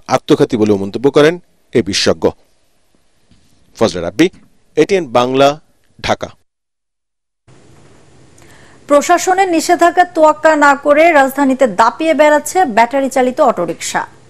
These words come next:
Speaker 2: শুধু নিষেধাজ্ঞা দিলেই হবে না, ঝুঁকিপূর্ণ এসব বাহন যাতে রাস্তায় নামতে না পারে সেজন্য কঠোর ব্যবস্থা নেওয়ার তাগিদ দিয়েছেন সংশ্লিষ্টরা।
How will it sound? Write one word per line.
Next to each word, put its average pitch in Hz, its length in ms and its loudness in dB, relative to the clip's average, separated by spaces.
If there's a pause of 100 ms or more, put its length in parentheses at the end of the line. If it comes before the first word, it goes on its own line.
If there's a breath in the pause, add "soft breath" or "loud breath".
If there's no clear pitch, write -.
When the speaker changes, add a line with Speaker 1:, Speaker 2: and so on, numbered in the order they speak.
(140)
Speaker 2:
শুধু 302 260 -2
নিষেধাজ্ঞা 302 560 0
দিলেই 277 320 0
হবে 262 320 0
না, 247 240 2 (340 loud breath)
ঝুঁকিপূর্ণ 370 680 -2
এসব 311 400 0
বাহন 277 380 0
যাতে 320 240 2
রাস্তায় 214 420 0
নামতে 240 380 0
না 233 180 2
পারে 233 320 -2
সেজন্য 247 400 -4 (100)
কঠোর 240 360 0
ব্যবস্থা 277 440 -2
নেওয়ার 247 240 0
তাগিদ 196 340 -2
দিয়েছেন 240 400 -4
সংশ্লিষ্টরা। 196 760 -6